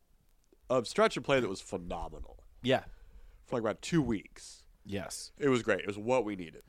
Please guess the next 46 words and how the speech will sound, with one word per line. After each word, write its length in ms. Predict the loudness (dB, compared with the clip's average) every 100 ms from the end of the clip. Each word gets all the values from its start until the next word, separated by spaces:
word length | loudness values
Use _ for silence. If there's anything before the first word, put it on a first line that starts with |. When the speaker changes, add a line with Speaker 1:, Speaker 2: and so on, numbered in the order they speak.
| -20 -20 -8 2
Speaker 2:
On 240 | 4 4
the 80 | 0
season, 480 | -2 0 -2 -2 -4
he's 260 | -4 0
averaging 440 | 4 2 0 -8 -10
sixteen, 420 | -8 -8 -8 -6
five, 280 | 0 0 -2
and 100 | -8
two, 300 | -6 -6 -6 -14 _
shooting 300 | -10 -10 -8
forty-two 480 | -2 -2 -2 -6 -6
percent 320 | -4 -6 -6
from 140 | -8
the 60 | -12
floor, 440 | -6 -4 -4 -6 -12 _ -20 _ _
thirty-six 640 | 4 4 0 -2 -2 -4
percent 280 | -6 -4 -4 -6
from 100 | -8
three, 240 | -2 -2
which 220 | -2 -2
is, 240 | -4 -6 -10 -18 _ _
you 80 | -6
know, 120 | -4
lower 500 | 0 2 4 4 0
than 160 | -2 -4
I 100 | -4
guess 220 | -6 -4
I 40 |
would 120 | -4
have 100 | -4
thought 260 | -2 -2 -2
coming 200 | -6 -8
into 140 | -8 -8
the 60 |
Speaker 1:
Sure, 340 | -4 -2 0 -2
Speaker 2:
season. 140 | -6 -12
I, 80 | -2
Speaker 1:
yeah. 140 | -2
Speaker 2:
I, 60 | -2
you 200 | -2 4
know, 220 | 4 4 -2
uh, 80 | -8 -8 -10
not, 280 | 2 4 4
like, 200 | 0 0
terribly 440 | -2 0 0 0 0
lower. 320 | 2 0